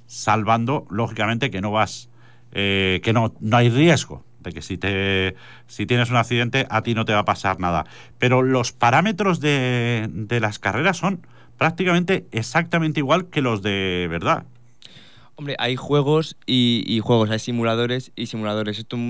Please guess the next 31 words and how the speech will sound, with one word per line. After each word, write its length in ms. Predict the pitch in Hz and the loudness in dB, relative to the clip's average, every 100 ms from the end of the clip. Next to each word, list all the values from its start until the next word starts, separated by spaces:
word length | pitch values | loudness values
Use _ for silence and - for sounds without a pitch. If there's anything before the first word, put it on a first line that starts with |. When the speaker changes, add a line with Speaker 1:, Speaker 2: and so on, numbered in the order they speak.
| 123 - | -6 -10
Speaker 2:
esto 320 | 113 107 117 | -12 -12 -14
pasa 420 | 120 120 131 127 - - - - - - - - | -14 -14 -14 -16 -20 -20 -20 -20 -20 -20 -20 -2
con, 480 | 120 120 113 110 107 | 0 2 2 -2 -2
con 120 | 107 | 0
prácticamente 600 | 120 131 123 127 127 120 | 0 2 2 2 2 2
todo. 320 | 120 120 - - - | 4 4 0 -6 -10
Em, 680 | - 123 120 120 120 117 113 107 - - - - - - - - | -2 2 2 2 2 0 -2 -6 -14 -20 -20 -20 -20 -20 -20 -8
hay, 720 | 127 135 147 151 147 143 135 - | -2 0 2 2 2 0 -2 -4
desde 300 | 117 120 120 | -4 -2 -2
que 100 | 120 | -4
te 80 | 110 | -6
sientas 420 | 147 160 160 156 | -4 -2 -2 -4
en 140 | 139 | -6
tu, 500 | 131 135 131 127 123 117 | -6 -8 -8 -8 -10 -10
en 100 | 117 | -12
tu 100 | 110 | -10
cockpit, 380 | 113 135 127 127 - - - - - - | -8 -8 -8 -14 -18 -20 -20 -20 -20 -6
a 240 | 107 104 | -2 -2
que 100 | 104 | -4
te 100 | 104 | -12
sientes 380 | 104 120 120 123 | -12 -12 -12 -12
en 100 | 120 | -14
un 80 | 117 | -14
coche 220 | 117 117 | -14 -14
de 80 | 110 | -14
verdad, 300 | 107 117 120 | -12 -12 -12
hay 140 | 113 117 | -10 -10
un 120 | 113 | -8
mundo. 320 | 113 110 95 - - - _ - | -8 -8 -10 -16 -20 -20 _ -12
Porque, 440 | 110 - 107 101 - | -10 -4 -4 -4 -4
mm, 440 | 110 101 101 104 | -4 -4 -4 -6